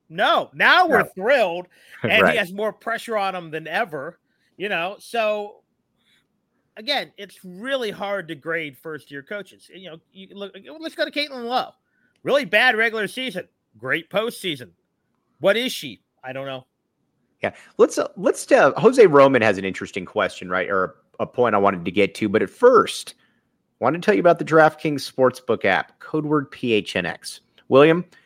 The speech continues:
Speaker 2: do you like the over of two and a half wins this year for the Cats?
Speaker 1: I do.
Speaker 2: Do you like the over of three?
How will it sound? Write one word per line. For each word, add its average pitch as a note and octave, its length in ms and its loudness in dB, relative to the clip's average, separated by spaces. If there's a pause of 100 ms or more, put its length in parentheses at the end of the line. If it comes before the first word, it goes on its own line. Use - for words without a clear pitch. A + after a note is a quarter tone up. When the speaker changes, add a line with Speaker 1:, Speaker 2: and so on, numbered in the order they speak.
(260)
Speaker 2:
do C3 80 0
you F3+ 100 4
like G#3 220 8
the D#3 120 0
over C#3+ 360 8
of G#2+ 80 -2
two C#3 240 0
and C3 80 2
a - 20 -4
half A#2 320 -2
wins G#2 320 -6
this - 240 -12
year E2+ 140 -6
for - 100 -12
the - 80 -14
Cats? - 520 -10 (100)
Speaker 1:
I F3+ 160 -2
do. D3 240 -8 (800)
Speaker 2:
Do A#2+ 80 -8
you C#3+ 100 2
like D3 240 6
the C#3+ 160 -2
over C3+ 480 4
of A#2 180 -2
three? F3 800 0